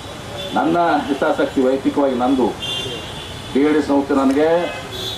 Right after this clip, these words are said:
ಡೀಮ್ಡ್ ಕಾಲೇಜ್ ಇದೆ, ಎರಡ್ನೂರ ಐವತ್ತು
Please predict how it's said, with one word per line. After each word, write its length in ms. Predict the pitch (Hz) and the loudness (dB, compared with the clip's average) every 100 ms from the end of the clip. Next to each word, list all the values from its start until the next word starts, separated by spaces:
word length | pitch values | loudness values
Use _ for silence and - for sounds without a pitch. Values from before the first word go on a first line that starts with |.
| - | 0
ಡೀಮ್ಡ್ 260 | 135 139 - | 2 4 2
ಕಾಲೇಜ್ 280 | 123 117 110 104 | 2 2 2 0
ಇದೆ, 120 | - - - - - - - - 110 | -2 -6 -10 -12 -10 -8 -8 -2 2
ಎರಡ್ನೂರ 380 | 160 156 156 156 151 135 | 2 2 2 2 4 4
ಐವತ್ತು 340 | 143 165 170 | 4 4 2